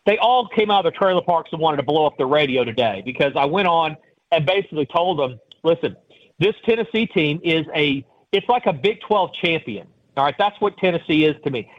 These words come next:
They play very Big twelve-ish football right now. Very good offensively. Secondary suspect. Aren't as big and, and, and athletic up front as you need to be. And I understand what Alabama's done, but I think there's a much better case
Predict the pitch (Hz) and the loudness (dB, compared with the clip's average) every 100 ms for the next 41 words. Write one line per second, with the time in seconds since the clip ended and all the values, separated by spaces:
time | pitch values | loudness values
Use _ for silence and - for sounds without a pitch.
0 | - - 170 - 160 131 175 208 190 127 | -20 -4 -2 0 -2 0 0 2 0 0
1 | 180 - - 180 165 - 160 151 - - | 0 -2 0 2 2 0 -4 -4 -8 -20
2 | _ - 180 139 135 135 143 143 110 - | _ -2 2 2 2 2 0 -2 -4 -10
3 | - 120 185 214 196 185 151 151 127 123 | -12 -2 0 2 2 2 2 -2 -6 -6
4 | 120 127 - _ _ - _ - - - | -6 -6 -10 _ _ -20 _ -20 -20 -10
5 | - 208 220 202 170 - 151 139 - 143 | -2 0 0 0 0 0 -2 -2 -2 -2
6 | - - - 175 - 220 233 226 175 131 | -6 -20 -18 -18 0 2 2 -2 -6 -2
7 | 180 185 165 139 - 156 147 151 143 156 | 2 2 2 -4 -2 -2 0 -2 -2 0
8 | 156 165 175 160 - 160 - - 160 170 | 0 0 0 0 0 -2 -2 0 0 0
9 | 143 131 143 170 151 139 143 139 - _ | -4 -4 -2 0 -2 0 0 0 -6 _
10 | - 175 240 220 - - 190 190 185 185 | -2 0 0 0 -4 -2 0 2 4 2
11 | 175 185 156 120 160 165 156 - 240 233 | 2 0 0 0 0 0 -4 -4 -4 -2
12 | 165 151 151 180 226 - 147 131 180 175 | 0 0 2 2 0 -4 -6 0 2 2
13 | - 175 170 | 0 0 0